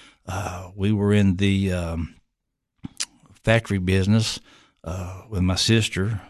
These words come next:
I worked for those for, uh, ten, eleven years, and then after that, I went to work for a family up there that was in the medical equipment business. In the first, uh,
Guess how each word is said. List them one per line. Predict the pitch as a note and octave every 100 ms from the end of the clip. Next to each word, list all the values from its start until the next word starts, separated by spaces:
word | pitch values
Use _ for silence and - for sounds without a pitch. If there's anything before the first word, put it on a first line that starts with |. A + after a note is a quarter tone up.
| _ _
I | E2+ E2+
worked | F#2 F#2+ -
for |
those | F#2 A2+ A#2 G#2
for, | - G2+ F#2 F2 - - _ _ - -
uh, | E2+ F2
ten, | - G2+
eleven | G2 G2 F#2 F2+
years, | F2+ F2+ G2+ G2+
and | G2 F2+
then | G2
after | G2 G#2
that, | A2 G#2+
I |
went | F#2+ F#2+ - _ _
to | F#2
work | F#2+ E2+
for | - F#2+ F2+ - - _ -
a |
family | - F#2 F#2+ G2
up | F#2 -
there | F#2+ G#2
that | F#2+ F#2
was | F#2
in | F#2
the |
medical | F#2 G2 F#2+ -
equipment | F2+ D#3 C#3 A#2 G2+
business. | G#2+ G#2+ A#2+ A2 - - - -
In | G#2 G2+ F#2+ F#2+ F#2 F#2+
the | F#2+
first, | G#2 G#2 - _ -
uh, | F#2+ F#2